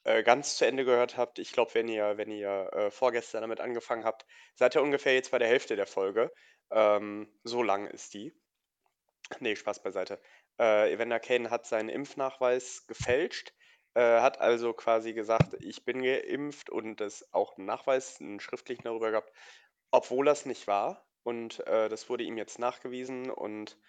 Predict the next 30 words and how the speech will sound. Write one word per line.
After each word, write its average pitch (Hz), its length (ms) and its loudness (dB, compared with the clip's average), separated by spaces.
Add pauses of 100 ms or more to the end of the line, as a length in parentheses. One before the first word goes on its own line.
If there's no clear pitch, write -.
(300)
einundzwanzig 120 540 -6
Spiele 139 720 -2
sind 120 560 -6
ein 107 280 -4
Viertel 135 420 -2
der 120 160 -2
Saison. 117 540 -2
Das 117 200 -4
bekommst 120 400 -2
du 120 80 -8
sonst, 117 420 -2 (380)
wenn 120 140 0
du 120 120 6
einen, 110 600 2
äh, 107 800 6
richtig 147 420 -2
aus 127 140 4
dem 131 100 -6
Leben 120 320 0
rotzt, - 480 2
und 117 160 -8
zwar 110 300 4
mit 117 160 -2
Anlauf 143 420 2
und 117 120 -6
Vorsatz - 380 -4
und 117 140 -8
von 110 180 -4
hinten. 113 460 -10 (600)
Ähm, 104 760 0